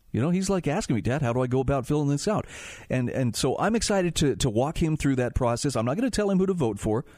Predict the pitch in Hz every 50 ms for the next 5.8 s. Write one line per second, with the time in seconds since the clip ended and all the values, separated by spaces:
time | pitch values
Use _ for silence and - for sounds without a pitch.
0 | - _ _ _ _ _ _ _ _ _ _ _ _ _ _ _ _ _ _ _
1 | _ _ - - _ _ _ _ _ _ _ _ _ _ _ - 101 92 113 131
2 | 156 139 135 131 139 139 - 156 139 127 117 110 127 127 139 143 - 147 120 117
3 | 123 - - 131 113 82 98 139 135 - - 127 120 120 135 143 135 151 160 185
4 | 170 - 214 226 185 127 147 160 127 110 117 123 120 120 127 117 127 117 139 131
5 | 127 135 131 - 151 135 123 156 196 190 - 95 78 71 - -